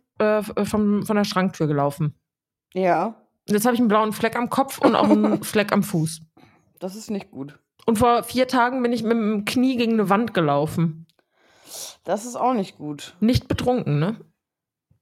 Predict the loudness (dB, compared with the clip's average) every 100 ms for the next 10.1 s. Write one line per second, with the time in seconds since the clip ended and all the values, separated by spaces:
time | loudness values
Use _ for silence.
0 | _ _ _ _ -6 -4 -2 -6 -10 _
1 | _ _ 0 2 4 4 4 2 -2 -2
2 | -2 0 2 2 2 0 0 0 0 -4
3 | -12 -4 -2 0 2 0 2 2 4 4
4 | 2 2 0 0 -4 -18 _ -14 -10 -10
5 | -8 -6 -6 -8 -16 _ 0 0 -2 -6
6 | -8 -18 -18 -20 -20 _ _ 0 2 2
7 | 0 -6 -4 0 0 0 -2 0 -2 0
8 | -4 -2 -2 0 0 -2 -2 -2 0 -2
9 | 0 0 0 -2 -2 -2 -2 -4 -2 -4